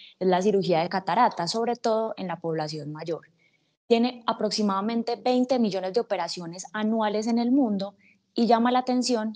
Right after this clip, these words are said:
que solo el veinticinco problema, per-, perdón, el veinticinco por ciento de los programas de residencia en anestesia tienen instrucción formal clínica en la práctica regio-, regional, pues, de oftalmología. Y aquí empezamos entonces a identificar un bache, pues, en el conocimiento.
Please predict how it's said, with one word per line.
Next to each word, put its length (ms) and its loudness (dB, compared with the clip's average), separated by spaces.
que 140 -4
solo 180 0
el 80 -2
veinticinco 720 -6
problema, 480 -4
per-, 160 0
perdón, 240 -2
el 100 -4
veinticinco 540 -4
por 120 -6
ciento 340 -6
de 40 -2
los 120 -6
programas 480 -8
de 80 0
residencia 540 4
en 60 -2
anestesia 720 0
tienen 260 0
instrucción 600 -2
formal 340 -2
clínica 540 -2
en 60 -8
la 120 -8
práctica 400 -6
regio-, 360 -6
regional, 440 -8
pues, 140 -2
de 60 -4
oftalmología. 680 -6
Y 80 -2
aquí 140 2
empezamos 340 0
entonces 220 -2
a 100 0
identificar 800 -4
un 180 0
bache, 320 -2
pues, 220 -6
en 80 -6
el 80 -12
conocimiento. 800 -10